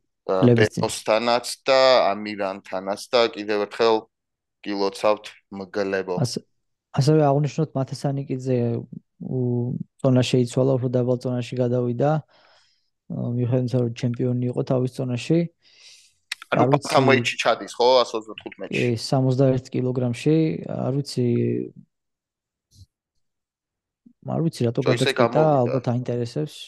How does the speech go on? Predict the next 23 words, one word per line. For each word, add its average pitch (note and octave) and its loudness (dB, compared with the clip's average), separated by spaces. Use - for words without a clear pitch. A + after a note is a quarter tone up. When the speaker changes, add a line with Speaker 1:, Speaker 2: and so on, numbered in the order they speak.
Speaker 2:
შეიძლება C#3 4
ორი C#3 4
Speaker 1:
ა. - -2
Speaker 2:
ქამარის C#3+ 0
მოგება C#3+ 2
უნდა, A#2+ 0
სანამ, B2+ -4
თქვათ, B2+ 0
ბრჭყალებში, B2 -2
U B2 2
F B2 0
C-ში A#2+ -6
გადავა, A#2+ 0
ვნახოთ. A#2 -4
აა, B2 -2
თქვა, - 0
უნდა C3+ 4
Speaker 1:
ბენოზე B2+ 4
Speaker 2:
ასე D3 0
Speaker 1:
მინდა C3 4
Speaker 2:
დიდი C#3 2
Speaker 1:
თქვა G#2+ 0
კიდე. F2 -10